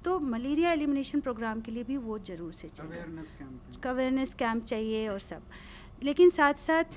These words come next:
Speaker 1: रिसर्च भी चाहिए, क्योंकि जो ड्रग already हैं, वो ड्रग के लिए सारे, अम, मलेरिया पैरासाइट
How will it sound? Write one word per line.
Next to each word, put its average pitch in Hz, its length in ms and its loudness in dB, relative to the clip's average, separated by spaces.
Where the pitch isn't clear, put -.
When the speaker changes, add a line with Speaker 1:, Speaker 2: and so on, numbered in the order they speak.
Speaker 1:
रिसर्च 226 340 -2
भी 254 140 -4
चाहिए, 247 380 -4
क्योंकि 277 340 -2
जो 277 240 2
ड्रग 240 360 0
already 233 520 -2
हैं, 185 340 -2
वो 285 120 2
ड्रग 262 280 0
के 285 100 0
लिए 277 160 0
सारे, 254 380 0
अम, 220 440 -6
मलेरिया 220 400 -4
पैरासाइट 226 500 -4